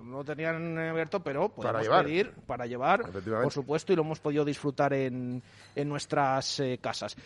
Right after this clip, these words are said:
Speaker 1: Eh, vamos a intentar establecer esa conexión, a ver si nos escucha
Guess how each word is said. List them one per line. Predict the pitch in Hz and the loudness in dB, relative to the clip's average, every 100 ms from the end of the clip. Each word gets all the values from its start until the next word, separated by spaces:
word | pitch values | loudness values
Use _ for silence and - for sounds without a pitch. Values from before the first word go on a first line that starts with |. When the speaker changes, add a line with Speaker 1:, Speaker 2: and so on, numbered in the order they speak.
| - - | -16 -4
Speaker 1:
Eh, | 151 151 147 151 151 | 2 6 6 6 4
vamos | 131 165 226 220 | 4 4 4 8
a | 226 220 | 8 8
intentar | 220 214 208 214 | 6 4 6 6
establecer | 214 214 202 202 | 8 6 6 4
esa | 196 190 | 4 4
conexión, | 180 185 - 202 240 247 | 4 0 2 2 2 0
a | 151 | -2
ver | 175 | -2
si | - 214 202 196 196 | 0 0 2 2 2
nos | 190 180 | 2 2
escucha | 180 - 202 - 208 220 | -2 0 0 6 8 8